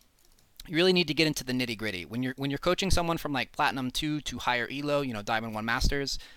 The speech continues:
uh, it's about the small things, right? That's what's gonna make a difference.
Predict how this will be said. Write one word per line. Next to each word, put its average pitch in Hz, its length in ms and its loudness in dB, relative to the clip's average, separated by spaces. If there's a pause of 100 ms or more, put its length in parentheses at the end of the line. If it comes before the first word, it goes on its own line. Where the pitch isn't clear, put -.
(220)
uh, 95 320 2
it's - 160 -4
about 139 220 0
the 101 60 -4
small 104 260 -2
things, 78 300 -12
right? 92 220 -4 (3000)
That's - 240 0
what's 107 160 -4
gonna 104 160 -4
make 98 160 -4
a 90 40 -12
difference. 85 480 -10